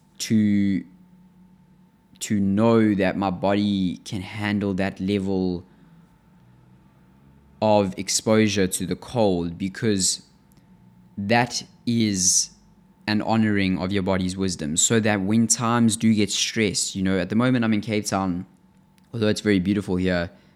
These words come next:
I do feel a bit discombobulated. There's a lot going on. I feel like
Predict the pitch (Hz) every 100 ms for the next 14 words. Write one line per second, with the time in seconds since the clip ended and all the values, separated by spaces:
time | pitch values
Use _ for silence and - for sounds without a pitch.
0 | _ - 98 110 117 104 101 - - 104
1 | - 101 98 95 92 92 - 92 92 95
2 | 92 95 92 92 95 90 85 - _ _
3 | _ _ _ _ _ _ _ - 98 -
4 | 127 135 127 107 104